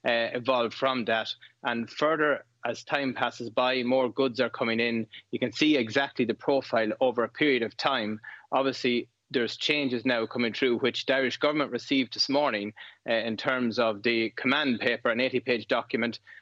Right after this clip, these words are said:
a number of statutory instruments that have to be implemented by secondary legislation in the U K. And we haven't seen any significant concerns as yet, but our legal team in the Department of Foreign Affairs are now going through it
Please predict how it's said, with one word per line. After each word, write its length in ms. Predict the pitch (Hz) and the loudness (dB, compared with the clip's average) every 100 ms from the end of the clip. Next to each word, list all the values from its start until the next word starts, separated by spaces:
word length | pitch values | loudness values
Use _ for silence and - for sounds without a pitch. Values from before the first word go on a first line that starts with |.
| - | -2
a 80 | 123 | 0
number 320 | 139 139 127 | 2 4 2
of 200 | 120 - | 2 -2
statutory 500 | - 131 - 131 123 | -2 -2 -2 -2 0
instruments 400 | 139 - 123 110 | 0 -2 -4 -2
that 80 | 123 | -2
have 140 | 123 | -2
to 60 | 123 | 0
be 80 | 123 | 0
implemented 480 | 117 120 120 113 | 2 0 0 -2
by 160 | 110 120 | 0 0
secondary 520 | - - 147 135 123 | 0 -2 0 2 2
legislation 640 | 117 110 113 131 120 - | 2 0 0 0 0 0
in 80 | 117 | 0
the 80 | 107 | 2
U 140 | 117 | 2
K. 360 | 113 131 117 110 - - - | 2 0 2 0 -6 -16 -4
And 300 | 120 117 113 | 0 0 0
we 140 | 135 135 | 2 2
haven't 260 | 165 156 | 2 0
seen 160 | 135 139 | 2 2
any 160 | 131 | 2
significant 640 | 120 131 113 151 - 131 127 | 0 0 2 2 2 -2 -2
concerns 500 | 135 117 156 147 120 | -4 -2 0 0 2
as 160 | 107 | 0
yet, 220 | 110 113 - - - - | 2 0 -2 -14 -10 -4
but 100 | 120 | 0
our 240 | 113 110 131 | 0 0 0
legal 340 | 139 143 120 | 0 2 -2
team 240 | - 123 | -2 -2
in 80 | 117 | -2
the 100 | 107 | -2
Department 380 | 110 131 123 117 | -4 -2 -2 -2
of 100 | 110 | -4
Foreign 220 | 131 120 | -2 0
Affairs 400 | 113 - 117 107 | -2 0 0 0
are 60 | 117 | 0
now 160 | 117 | 0
going 280 | 107 120 113 | 2 0 0
through 260 | 104 151 123 | 0 2 2
it 140 | 113 | 0